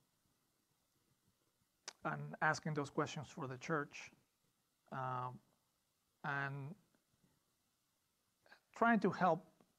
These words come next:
in this case, students in particular, uh, and I'm learning a bunch in the, in the process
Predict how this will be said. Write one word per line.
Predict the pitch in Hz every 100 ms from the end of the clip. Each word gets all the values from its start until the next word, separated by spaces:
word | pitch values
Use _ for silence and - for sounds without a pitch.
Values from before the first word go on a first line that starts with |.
| _ _ -
in | 165
this | 175
case, | - 160 147
students | - - 185 170 151
in | 147
particular, | 135 - 190 147 127 139 - _ _ _ _ _ _ _ -
uh, | - - 131
and | 127
I'm | 156
learning | 151 135 123
a | 120
bunch | 151 170
in | 147
the, | 131
in | 208 135
the | 123
process | - 147 151 127 117